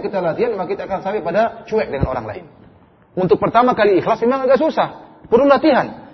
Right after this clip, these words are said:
Kita sedang mau, mau, mau ikhlas, tapi ada aja, masih ada riaknya. Lawan saja, cuek aja. Yang penting kita tahu Allah Maha tahu saya berusaha. Yang penting kita tahu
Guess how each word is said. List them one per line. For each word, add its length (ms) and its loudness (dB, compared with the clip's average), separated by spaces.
Kita 160 -2
sedang 240 0
mau, 240 6
mau, 320 2
mau 80 -2
ikhlas, 320 -2
tapi 160 0
ada 160 2
aja, 160 4
masih 240 -4
ada 80 4
riaknya. 400 -4
Lawan 400 8
saja, 160 8
cuek 240 6
aja. 240 0
Yang 160 -2
penting 160 0
kita 160 0
tahu 160 -4
Allah 160 2
Maha 160 -2
tahu 160 0
saya 160 0
berusaha. 360 -6
Yang 160 -6
penting 160 -4
kita 240 -8
tahu 160 -4